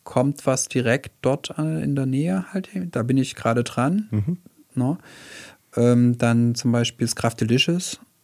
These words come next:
Speaker 2: Mhm.
Speaker 1: Ne? Es gibt auch, ähm, temporäre Sachen. Also ich hab zum Beispiel beim, beim Spätzlebecher, kennst du ja
Speaker 2: Mhm.
Speaker 1: auch, ne? Und, äh, da hab ich, ähm, die, die Fenster, bevor die ausgebaut wurden, hatte ich ein riesengroßes Bild halt eben drauf gesprüht. Innen drinne ist, glaub ich, auch ein Kunstwerk von mir. Es sind halt viele Sachen, wo ich auch dann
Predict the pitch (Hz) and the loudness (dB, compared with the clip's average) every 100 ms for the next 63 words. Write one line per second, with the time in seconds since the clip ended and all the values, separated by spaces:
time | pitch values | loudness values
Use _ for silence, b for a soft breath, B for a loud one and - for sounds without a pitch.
0 | - 104 110 139 113 123 139 - 117 - | -4 -2 0 0 -2 -2 -6 -6 -4 0
1 | 156 139 127 - 123 120 117 135 123 117 | 2 4 2 2 4 4 4 2 2 2
2 | 110 127 160 156 165 185 160 127 123 123 | 2 2 0 2 2 2 2 4 4 4
3 | 135 131 - 127 117 117 113 110 104 104 | 4 2 4 4 4 4 4 2 2 -2
4 | 107 - - - 160 160 165 175 170 - | -4 -4 -2 0 2 2 2 0 0 -2
5 | 127 - 107 147 - - 127 170 165 131 | -2 2 4 4 2 -2 0 0 0 -2
6 | 131 B B B B 117 113 110 117 120 | -2 B B B B 2 4 4 4 2
7 | 120 - 117 117 113 113 - _ - 107 | 0 0 0 2 0 0 -6 _ 0 2
8 | 107 107 107 101 101 98 - 127 165 - | 2 0 0 0 -2 -6 0 0 0 0
9 | 160 156 - - 123 - 127 - 151 139 | -2 -2 -2 0 2 2 0 0 0 2
10 | 143 139 131 135 120 120 131 123 131 127 | 2 0 0 2 0 -2 -2 0 0 0
11 | 127 123 - 135 139 139 131 135 131 - | -2 -2 0 2 4 2 0 0 -2 0
12 | 123 - - - - 131 139 - 117 113 | 0 -2 -8 -2 0 0 0 2 4 6
13 | 135 131 120 - 117 110 - 139 151 139 | 6 4 4 2 0 0 2 2 2 0
14 | 139 139 - 131 127 127 123 123 120 143 | 2 2 0 -2 0 2 4 2 4 4
15 | 123 - 139 123 123 127 127 117 117 - | 4 2 0 2 0 2 2 4 2 0
16 | 117 113 - 117 113 | 0 0 2 2 2